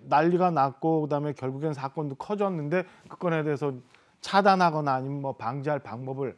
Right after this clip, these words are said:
안 만들고 있으니까 결국에는 자위책으로 저렇게 크라켄이라는 프로그램을 만들지 않았을까 이렇게 예상이 되-,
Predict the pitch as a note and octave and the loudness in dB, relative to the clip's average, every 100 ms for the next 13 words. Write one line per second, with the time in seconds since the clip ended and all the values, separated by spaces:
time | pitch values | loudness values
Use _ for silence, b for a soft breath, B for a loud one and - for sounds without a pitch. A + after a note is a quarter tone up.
0 | b G2 A2 D3+ G3 F#3 F3+ D#3+ E3 C3+ | b -12 -4 0 2 2 0 -2 -4 -6
1 | - C3 A2+ B2 B B - C3+ C3 C#3 | -8 -12 -8 -10 B B -8 -6 -4 -6
2 | C#3 C#3 B2 _ _ _ _ - E3+ A3+ | -6 -6 -10 _ _ _ _ -2 2 2
3 | F#3+ E3 B2+ A2 - b b C3+ B2+ - | 2 -4 -2 -6 -8 b b -8 -8 -6
4 | C3+ A2+ b b B2 D#3 D3 - C#3 B2+ | -8 -8 b b -14 -10 -8 -8 -8 -6
5 | A2 G#2+ G#2+ C#3+ E3+ E3+ _ A#2+ A2+ E3 | -6 -8 -8 -8 -10 -12 _ -20 -12 -8
6 | C#3 C3 C3 G#2+ C3+ C#3 E3 D3 B2 B2 | -6 -6 -6 -4 -4 -4 -2 -2 -2 -4
7 | A#2 - C#3+ - D3+ - C#3+ A#2 B2 B2+ | -8 -6 -8 -8 -18 -8 -6 -6 -8 -12